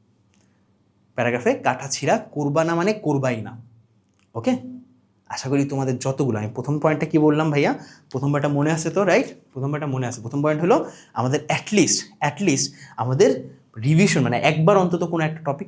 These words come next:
পড়ে রাখা লাগবে। যদি পড়ে রাখা লাগে, ধারণার উপর বেস করে আমরা লিখে দিতে পারবো, ঠিক আছে? So, এমন যেন না হয় যে আমাদের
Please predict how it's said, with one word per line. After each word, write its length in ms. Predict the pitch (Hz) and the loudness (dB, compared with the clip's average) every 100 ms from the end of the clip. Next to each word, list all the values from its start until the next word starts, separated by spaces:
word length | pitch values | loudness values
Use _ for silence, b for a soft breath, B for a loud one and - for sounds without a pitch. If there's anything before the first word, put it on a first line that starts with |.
| - | -4
পড়ে 160 | 135 | -2
রাখা 220 | 117 117 - | -2 -4 -8
লাগবে। 260 | 107 92 101 | -12 -12 -10
যদি 140 | 117 | -6
পড়ে 180 | 143 151 | 0 0
রাখা 160 | 156 | 2
লাগে, 160 | 170 202 | -2 -2
ধারণার 380 | 135 123 131 131 | -2 -2 0 -2
উপর 140 | 127 | 0
বেস 180 | 120 123 | -2 0
করে 140 | 135 | -2
আমরা 120 | 123 120 | -2 -2
লিখে 200 | 110 110 | -4 -6
দিতে 160 | 107 | -8
পারবো, 260 | 92 92 92 | -12 -12 -14
ঠিক 160 | - | -2
আছে? 260 | 269 277 117 B B B | -2 0 -6 B B B
So, 280 | - 143 127 B - | -2 0 0 B -2
এমন 260 | 147 180 214 | 2 6 6
যেন 160 | 233 | 4
না 220 | 208 135 | 4 4
হয় 180 | 113 113 | 4 0
যে 80 | 110 | -2
আমাদের 260 | 107 127 | -4 -2